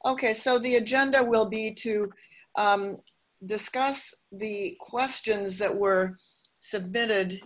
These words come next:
in advance. Um, there were more of them than we probably can deal with, but, uh, we thought we would start with three questions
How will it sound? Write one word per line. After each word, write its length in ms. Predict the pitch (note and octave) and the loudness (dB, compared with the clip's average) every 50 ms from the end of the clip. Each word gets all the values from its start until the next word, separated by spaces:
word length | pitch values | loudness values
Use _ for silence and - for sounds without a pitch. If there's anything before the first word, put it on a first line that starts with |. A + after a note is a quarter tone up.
| - - | -12 -8
in 140 | G3+ G3+ G3 | -6 -4 -2
advance. 720 | F#3+ F3+ F#3 G#3+ G#3+ G#3 F#3+ F3+ E3+ E3+ F3+ - - - - - | -4 -2 -2 -2 0 0 0 0 0 -2 -6 -10 -16 -18 -8 -4
Um, 300 | F#3+ G3 F#3+ F#3 - - | -2 -2 0 -2 -4 -8
there 240 | F#3+ F#3 G#3+ G#3+ G#3+ | -6 -4 -2 -2 -2
were 240 | G3+ G#3 G3+ G3 G3 | 0 0 2 2 2
more 240 | F#3+ F#3+ G3 G#3+ A3 G#3+ | 0 0 2 4 4 4
of 100 | G3+ F#3 | 4 2
them 160 | G3 F#3 F#3 | 0 0 0
than 100 | F3+ F3+ | -2 -2
we 120 | F3+ F3+ | -4 -4
probably 520 | F3+ - A3+ A3 G#3+ G#3+ G3 F3 F3+ F3+ F3 | -4 0 2 2 2 2 0 -2 -2 -2 -2
can 380 | F3 F#3+ F#3 F3 F3 F3+ F3+ - _ _ _ _ _ _ _ _ _ _ - F#3+ F#3 F#3 - F3 | -4 -6 -6 -6 -6 -8 -12 -16 _ _ _ _ _ _ _ _ _ _ -16 -16 -16 -16 -14 -6
deal 260 | F#3+ A3 A3 G#3+ G3 | -2 0 0 2 2
with, 280 | F3 D#3+ D#3+ D#3+ - - - | 2 0 0 -2 -6 -12 -6
but, 300 | F3+ G3+ F#3 - - - - - - _ _ - | -2 0 0 0 0 -6 -14 -20 -20 _ _ -4
uh, 140 | - G3 F#3 F3+ | -2 0 0 0
we 80 | G#3 | -2
thought 220 | G3+ G3+ A3+ A3 G3 | -2 0 0 0 0
we 100 | G#3+ G3+ | 0 0
would 240 | F#3+ G3 F#3+ F#3 | 0 0 0 0
start 320 | F#3 - - A3 G#3+ G#3+ - | -4 -6 -4 -2 0 0 0
with 240 | F3+ F#3 F#3 F#3 - | 0 -2 -4 -6 -10
three 160 | G#3+ A3 A3+ | -10 -10 -10
questions 840 | A3 - - G3 F#3 F#3 F#3 - F#3 F3+ F3 F3 F3+ F#3 F#3 - | -8 -6 -4 -4 -4 -4 -6 -8 -10 -8 -8 -10 -10 -12 -14 -16